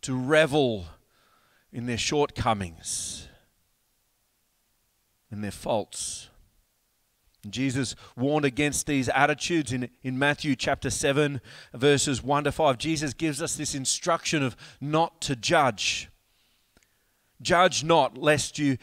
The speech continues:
be judged. For with the judgment you pronounce, you will be judged, and with the measure you use, it will be measured to you."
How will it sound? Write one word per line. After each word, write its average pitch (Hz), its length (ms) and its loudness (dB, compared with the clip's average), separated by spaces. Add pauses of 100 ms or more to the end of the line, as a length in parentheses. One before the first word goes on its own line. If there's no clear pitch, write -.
(160)
be 139 140 2
judged. 131 760 2 (420)
For 151 100 -2
with 151 120 4
the 139 80 0
judgment 165 520 2
you 151 120 0
pronounce, 147 680 0
you 143 140 0
will 135 120 0
be 120 140 0
judged, 139 680 2 (200)
and 139 100 -6
with 139 100 0
the 143 100 0
measure 151 440 0
you 143 300 -4
use, 120 840 0 (340)
it 131 160 -4
will 123 100 0
be 123 140 2
measured 127 640 0 (360)
to 123 120 -4
you." 104 360 -2